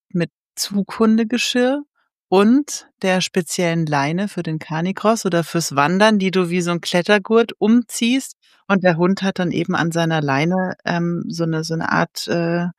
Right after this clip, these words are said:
Ruckdämpfer. Und damit ist das, das Wandern oder das Spazierengehen mit Hund ja auch noch mal viel entspannter. Ich meine, wir wissen das alle. Wir gehen auf Zukunde-Events. Wir, wir,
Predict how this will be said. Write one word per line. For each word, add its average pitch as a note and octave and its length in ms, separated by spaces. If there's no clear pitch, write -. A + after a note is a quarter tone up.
Ruckdämpfer. D#3 880
Und D#3 180
damit D3+ 360
ist - 260
das, D#3 300
das D3+ 260
Wandern F3 520
oder D#3 220
das D3+ 100
Spazierengehen E3 800
mit D#3 220
Hund F3 280
ja D#3+ 120
auch - 260
noch D3+ 140
mal C#3+ 380
viel A3+ 440
entspannter. F3+ 1080
Ich D#3 140
meine, F3 220
wir F3 200
wissen A#3+ 280
das F3+ 180
alle. D3 300
Wir D#3 100
gehen D#3 260
auf - 180
Zukunde-Events. F#3 1120
Wir, E3 280
wir, D#3 300